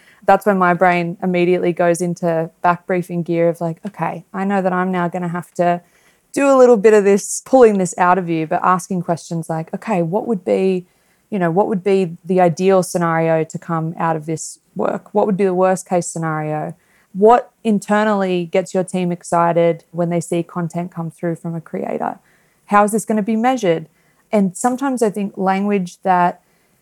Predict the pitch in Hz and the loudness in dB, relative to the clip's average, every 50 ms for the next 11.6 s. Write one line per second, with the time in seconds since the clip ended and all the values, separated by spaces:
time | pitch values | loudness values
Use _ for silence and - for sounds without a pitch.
0 | _ _ _ _ - 202 196 185 190 185 190 196 - 202 - - 196 190 170 - | _ _ _ _ -2 0 2 4 4 2 2 2 -2 -4 0 2 2 2 2 2
1 | 190 185 180 180 175 175 175 175 170 175 175 175 175 170 170 170 - - - - | -2 -2 0 0 0 2 2 2 2 2 0 0 0 -2 -4 -6 -8 -10 -12 -6
2 | 180 180 180 180 180 180 175 175 170 165 - _ - 190 180 156 147 156 156 180 | -2 0 2 2 4 2 2 2 0 -2 -6 _ -2 0 0 0 -4 -2 0 2
3 | 175 170 170 170 170 170 165 170 165 156 _ _ _ _ _ _ _ - 190 226 | 4 4 4 2 2 2 0 0 -2 -4 _ _ _ _ _ _ _ -2 0 0
4 | 233 - 269 240 208 226 202 190 170 185 175 180 185 185 165 156 175 175 180 180 | 2 2 0 0 0 0 0 2 2 2 0 0 -2 -4 -2 0 2 2 2 2
5 | 185 185 180 180 175 - - 170 - - 180 175 175 180 175 175 175 175 175 165 | 0 0 -2 -2 -4 -4 -6 -8 -4 -2 0 2 2 2 2 4 2 2 0 -2
6 | 147 147 - 170 170 170 170 170 170 170 170 170 165 160 156 _ - 185 175 170 | -4 0 2 2 2 2 0 -2 -4 -4 -4 -4 -6 -8 -10 _ -8 -6 -4 -2
7 | 170 196 247 - _ - 208 202 220 220 196 220 233 247 262 214 214 214 208 220 | 0 -2 -2 -2 _ -14 -2 -2 -2 -2 0 4 4 4 4 6 6 6 6 6
8 | 269 302 247 202 180 180 180 175 175 175 - _ _ _ _ - 202 - 214 196 | 4 4 4 4 4 4 4 4 2 -2 -6 _ _ _ _ -4 -2 0 2 0
9 | 190 175 - 202 190 175 165 165 165 175 _ _ - 202 196 _ _ - 370 330 | 0 0 0 2 2 2 2 2 0 -2 _ _ -4 -4 -4 _ _ 2 2 4
10 | 262 254 254 233 233 220 214 220 240 220 254 240 233 247 247 247 240 254 - - | 4 4 4 4 6 6 6 6 6 4 2 0 2 2 2 2 2 0 0 0
11 | 247 240 247 247 247 254 247 277 330 370 - | 0 0 0 -2 -2 -2 -2 -4 -6 -8 -10